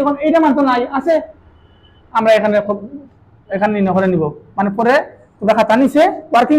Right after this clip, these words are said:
লিখে নির্ণয় করে নিবে, সমস্যা নাই। ওয়ার্কিং, ডাব্লিউ আর কে ওয়ার্ক, আই এন জি ওয়ার্কিং, হ্যাঁ। আবার যারা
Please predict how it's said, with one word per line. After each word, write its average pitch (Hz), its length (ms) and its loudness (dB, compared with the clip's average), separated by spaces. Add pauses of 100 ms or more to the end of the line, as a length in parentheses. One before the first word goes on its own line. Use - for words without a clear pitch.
লিখে 285 180 2 (420)
নির্ণয় 202 260 0
করে 190 160 2
নিবে, 151 140 -4 (220)
সমস্যা 254 320 0
নাই। 170 80 -2 (1700)
ওয়ার্কিং, 277 340 2 (640)
ডাব্লিউ 226 340 2 (180)
আর 240 160 2
কে 247 80 4 (100)
ওয়ার্ক, 240 280 2 (1000)
আই 196 80 0 (100)
এন 190 120 -2
জি 185 120 4
ওয়ার্কিং, 196 360 -2 (580)
হ্যাঁ। 240 180 -2 (380)
আবার 226 140 4
যারা 247 120 0